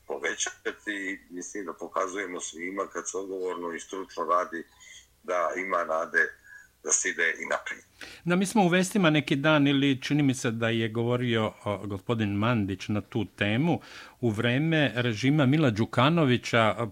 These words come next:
Speaker 2: prihodi elektroprivrede Crne Gore su bili daleko, daleko manji. O čemu se radi?
Speaker 1: Pa mi mislimo da, pa evo, dovoljan je podatak da je posljednji izvor električne energije, da je ga elektroprivreda napravila,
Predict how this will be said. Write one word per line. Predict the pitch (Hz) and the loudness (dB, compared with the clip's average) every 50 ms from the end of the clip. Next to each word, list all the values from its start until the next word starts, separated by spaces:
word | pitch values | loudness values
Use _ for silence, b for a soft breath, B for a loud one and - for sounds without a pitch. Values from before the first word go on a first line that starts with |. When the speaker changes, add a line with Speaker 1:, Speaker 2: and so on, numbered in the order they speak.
| - | -2
Speaker 2:
prihodi | - 139 151 147 - - 170 143 131 143 139 127 - | -2 -2 -2 -2 -2 -2 -2 0 2 0 0 0 0
elektroprivrede | - 139 143 147 139 123 - - 123 120 110 - - 147 160 147 143 135 110 113 113 | 0 0 0 0 0 -2 -2 -2 -2 -2 -2 -2 -4 -2 0 2 2 2 0 0 -2
Crne | - - - 139 135 131 117 95 | -4 -4 -2 2 2 2 2 0
Gore | 87 87 107 123 135 131 117 | 0 0 0 0 2 0 -2
su | 95 - - 92 | -2 -2 -4 -4
bili | 87 92 110 123 135 123 110 | -2 0 0 2 2 2 0
daleko, | 85 78 80 92 92 92 87 92 107 131 143 135 - - - 131 120 - - | 0 -2 -6 -4 -4 -2 0 2 2 2 2 0 -4 -4 -4 -4 -4 -4 -6
daleko | - 92 95 95 95 104 113 - - - 120 110 - - - | -4 -2 -2 0 0 0 -2 -4 -2 -2 -2 -2 -2 -2 -2
manji. | 110 101 98 95 90 87 90 92 | 0 2 2 2 0 0 -2 -4
O | 87 | -6
čemu | - - 98 101 104 | -6 -8 -6 -6 -6
se | 98 - - | -6 -6 -8
radi? | 92 82 78 - - - _ _ _ _ b b b b b b b b b b b b b _ _ _ - B B B B B B B B B B B B - - | -8 -8 -10 -14 -20 -20 _ _ _ _ b b b b b b b b b b b b b _ _ _ -20 B B B B B B B B B B B B -12 -6
Speaker 1:
Pa | - 104 101 | -4 -4 -4
mi | 117 131 131 | -4 -6 -6
mislimo | 123 131 127 - - 120 113 104 104 | -6 -6 -6 -6 -6 -6 -6 -6 -6
da, | 98 101 | -8 -6
pa | - 90 92 104 113 113 113 113 | -4 -2 -2 0 -2 -2 -2 -2
evo, | 120 110 98 | -2 -4 -4
dovoljan | - 101 107 107 113 113 110 107 | -4 -6 -6 -4 -4 -4 -4 -4
je | 107 104 - | -4 -4 -4
podatak | - 104 104 101 104 110 - 117 110 98 | -6 -6 -4 -4 -4 -2 -4 -8 -6 -4
da | 104 | -6
je | 101 98 - | -6 -6 -6
posljednji | - 113 110 - - 123 123 110 110 104 92 85 - B B B B B B _ | -8 -8 -8 -8 -8 -10 -8 -8 -8 -8 -8 -10 -12 B B B B B B _
izvor | - - 117 104 110 101 98 | -8 -8 -6 -6 -6 -4 -4
električne | 101 107 110 107 104 - 101 92 - - 98 | -4 -4 -4 -6 -8 -10 -12 -12 -6 -6 -4
energije, | 104 104 113 110 104 98 87 90 92 | -4 -2 -2 -2 -2 -2 -4 -4 -4
da | 90 95 | -2 -2
je | 98 98 | -4 -2
ga | - 98 101 101 | 0 -2 -2 -2
elektroprivreda | 95 95 90 - 92 90 - 113 123 127 113 117 101 101 | -2 -4 -6 -6 -10 -8 -6 -4 -4 -4 -4 -4 -4 -4
napravila, | 95 98 104 101 - 117 113 107 110 107 101 101 | -4 -4 -6 -6 -6 -8 -6 -6 -6 -6 -6 -6